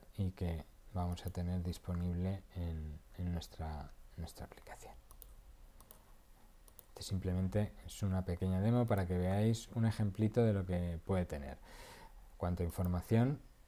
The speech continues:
simplemente estamos visualizando capas, no estamos haciendo ningún,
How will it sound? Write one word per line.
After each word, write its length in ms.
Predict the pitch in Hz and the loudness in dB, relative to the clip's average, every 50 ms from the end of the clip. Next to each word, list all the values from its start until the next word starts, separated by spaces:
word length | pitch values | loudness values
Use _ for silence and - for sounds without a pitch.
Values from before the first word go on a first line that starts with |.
| - - - | -20 -18 -12
simplemente 480 | - - 110 98 98 101 98 95 92 110 | -2 0 2 4 4 4 4 4 4 2
estamos 400 | - - - 101 104 113 117 110 | 2 4 2 4 6 6 6 6
visualizando 680 | 113 104 - - 104 92 90 - - 110 107 101 95 - | 6 4 6 4 2 2 2 2 4 4 4 4 4 2
capas, 360 | - 82 - - 80 80 - | 0 -2 -2 -2 -6 -2 0
no 80 | 101 | -2
estamos 280 | 95 90 - 104 98 92 | -2 0 0 0 2 2
haciendo 360 | 90 90 98 95 95 98 98 | 0 0 0 2 2 2 2
ningún, 800 | 95 95 92 90 87 92 92 95 98 95 95 95 92 92 90 | 2 2 2 2 2 2 2 2 0 0 0 0 0 -2 -4